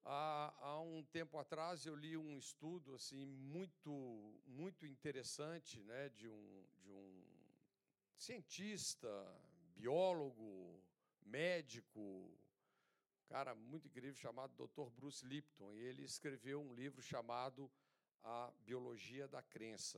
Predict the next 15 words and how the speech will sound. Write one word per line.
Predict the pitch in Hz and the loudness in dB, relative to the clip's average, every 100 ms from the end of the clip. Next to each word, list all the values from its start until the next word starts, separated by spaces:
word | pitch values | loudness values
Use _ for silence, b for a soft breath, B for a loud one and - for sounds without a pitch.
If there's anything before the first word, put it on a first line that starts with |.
| - | -6
É | 123 | -8
uma | 151 175 151 | -8 -8 -10
coisa | - 147 139 | -6 -6 -6
fantástica, | - 180 160 127 117 - - 95 | -8 -8 -4 -2 -2 -6 -10 -10
assim, | - 101 98 92 92 87 - b b | -10 -10 -12 -14 -16 -18 -20 b b
vale | 123 170 175 | 4 4 4
a | |
pena | - 147 151 170 175 180 b b b - | 0 -2 0 0 -4 -8 b b b -2
ouvir, | 151 139 104 151 185 165 | 0 0 -2 -4 -2 -2
assim, | 127 131 135 131 120 107 98 - b _ 104 | -2 -4 -6 -8 -8 -10 -12 -14 b _ -12
é, | |
tem, | - 156 151 - _ _ | -4 -4 -4 -14 _ _
tem | - 131 | -8 -6
podcasts, | - 139 - - 143 147 131 - 104 | -2 -2 -2 0 2 2 0 -6 -8
tem, | - 123 123 120 110 110 101 | -4 -2 -2 -4 -8 -10 -14